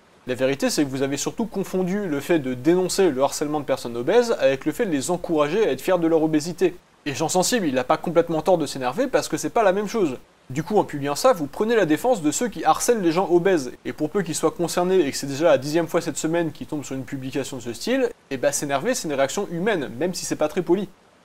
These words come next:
Ce qui va permettre de dire si c'est un troll ou pas dans ce cas de figure, c'est en fait de savoir si Jean Sensible, il a l'intention de dialoguer et d'argumenter, ou bien uniquement de vous faire chier et en avoir rien à carrer que vous compreniez pourquoi il s'énerve.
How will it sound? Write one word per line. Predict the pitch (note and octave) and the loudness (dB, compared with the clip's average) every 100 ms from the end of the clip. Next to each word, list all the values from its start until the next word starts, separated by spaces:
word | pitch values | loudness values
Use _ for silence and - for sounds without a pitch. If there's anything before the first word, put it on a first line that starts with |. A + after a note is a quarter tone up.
| _ | _
Ce | - | -8
qui | - | 4
va | E3 | 4
permettre | D#3+ A3+ C4 | 6 6 6
de | F#3+ | 4
dire | F3+ G#3+ | 2 2
si | E3+ | 2
c'est | - | 0
un | E3 | 0
troll | - F3+ | 4 4
ou | D3+ | 4
pas | D3+ D3+ | 4 4
dans | |
ce | B2+ | 2
cas | - | -6
de | - | -6
figure, | B2+ D#3+ C#4 B3+ - | -6 2 4 4 2
c'est | - | 0
en | F#3 | 4
fait | C4 | 4
de | G3 | 4
savoir | D#3 D#3+ G3+ | 2 2 2
si | - C3+ | 0 -4
Jean | C3 | -4
Sensible, | - C3+ - B3+ B3+ D#3+ | -4 -4 -2 0 0 -2
il | C#3+ | 2
a | D3 | 4
l'intention | A3+ A3 G#3 - A#3+ | 4 2 -2 -2 -2
de | D#3 | 0
dialoguer | B2+ B2+ D3 G3 D#3 | 0 0 0 0 0
et | C#3+ | 0
d'argumenter, | C3+ B2+ C3 B2 G#3 C#4 - | 0 -2 -6 -2 0 0 -2
ou | D#3+ | -6
bien | D3+ A#3 - G#3+ | 2 2 0 -2
uniquement | A#3+ A3 G#3+ A3+ | -2 -2 -2 -2
de | C3+ | -2
vous | |
faire | B2 C3+ | -2 -2
chier | - G#3 C4 F3+ | -2 -2 -2 -2
et | D3 | -2
en | C#3 | -2
avoir | C3 B2+ | 0 0
rien | D3+ A3+ | 2 4
à | F#3 | 4
carrer | - G3+ | 4 2
que | G3+ | 2
vous | C3 | -4
compreniez | - F#3+ - G#3 | -6 -4 -2 0
pourquoi | A#3+ - F3+ | -2 0 2
il | D#3+ | 2
s'énerve. | F#3 F#3 C#3+ A#2+ | 2 2 2 0